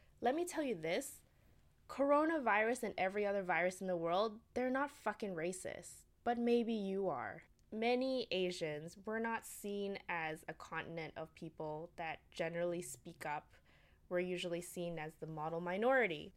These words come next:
So then when it comes to things like this, I feel like there's a certain level of entitlement. In my day-to-day life living in Canada, I don't usually experience racism, which is really a privilege. And although there's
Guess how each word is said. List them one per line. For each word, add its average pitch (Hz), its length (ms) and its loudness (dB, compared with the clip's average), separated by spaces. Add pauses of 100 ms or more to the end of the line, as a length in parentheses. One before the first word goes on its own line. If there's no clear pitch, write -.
So - 140 2
then 277 200 6
when 269 100 2
it 262 100 -2
comes 294 280 -4
to - 120 -2
things 202 380 -4
like 175 240 -4
this, 175 400 -2 (420)
I 202 80 -4
feel 262 180 -2
like 277 140 2
there's 196 180 -2
a 175 60 -2
certain 180 460 -4
level 170 500 -2
of 151 320 -4 (920)
entitlement. 180 920 -6
In 233 100 2
my 254 140 2
day-to-day 214 400 0
life 175 340 2
living 175 280 0
in 160 120 -4
Canada, 185 640 0 (100)
I 180 160 0
don't 190 280 -4 (100)
usually 185 480 -4
experience 160 640 -4
racism, 196 720 -4 (160)
which 196 240 -4
is 190 320 -4 (100)
really 214 680 2 (100)
a 160 60 -4
privilege. 143 840 -6 (140)
And 196 180 2
although 196 240 2
there's 226 200 0